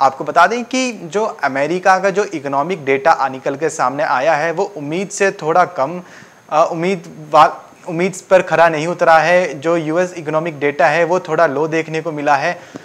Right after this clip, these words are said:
दूसरा, अभी जो वैश्विक बाजार है उसमें एक recession यानी कि मंदी आने की जो संभावना है,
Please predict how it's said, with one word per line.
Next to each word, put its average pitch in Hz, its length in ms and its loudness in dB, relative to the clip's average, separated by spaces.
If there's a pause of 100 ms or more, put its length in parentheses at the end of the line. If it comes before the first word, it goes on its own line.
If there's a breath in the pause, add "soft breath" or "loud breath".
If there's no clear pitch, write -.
(180 loud breath)
दूसरा, 196 420 2 (360 loud breath)
अभी 202 540 0
जो 185 220 4 (720)
वैश्विक 165 460 0
बाजार 156 420 4
है 190 480 2 (600)
उसमें 185 340 -4
एक 180 760 -2
recession 156 540 0
यानी 165 260 0
कि 175 120 -6
मंदी 156 360 -4
आने 170 240 0
की 165 120 -8
जो 170 100 -4
संभावना 139 540 2
है, 175 280 0